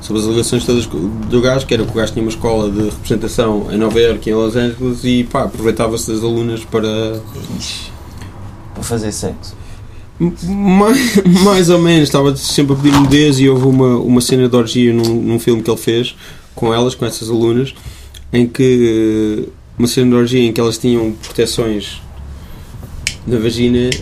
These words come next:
Speaker 1: eh, e ele simulava sexo oral com elas e ele, durante a filmagem, tirou as proteções sem lhes dizer.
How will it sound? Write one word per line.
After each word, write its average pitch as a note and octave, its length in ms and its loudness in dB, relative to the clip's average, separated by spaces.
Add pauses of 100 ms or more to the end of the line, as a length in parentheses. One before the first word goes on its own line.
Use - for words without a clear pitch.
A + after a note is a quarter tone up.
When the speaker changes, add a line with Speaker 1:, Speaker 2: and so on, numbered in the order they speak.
Speaker 1:
eh, A#2 460 -4
e A2+ 140 -6
ele A2+ 120 -2
simulava A2+ 540 -2
sexo G2+ 300 -6
oral A2 180 -2
com A2+ 200 -2
elas B2 380 -4
e A#2+ 180 -2
ele, A#2+ 160 0
durante A2+ 360 -2
a - 20 -4
filmagem, A#2+ 540 -2
tirou A#2+ 340 0
as G#2+ 80 -6
proteções G#2+ 600 -6 (920)
sem A#2 200 -2
lhes A#2 140 -2
dizer. G2+ 260 -2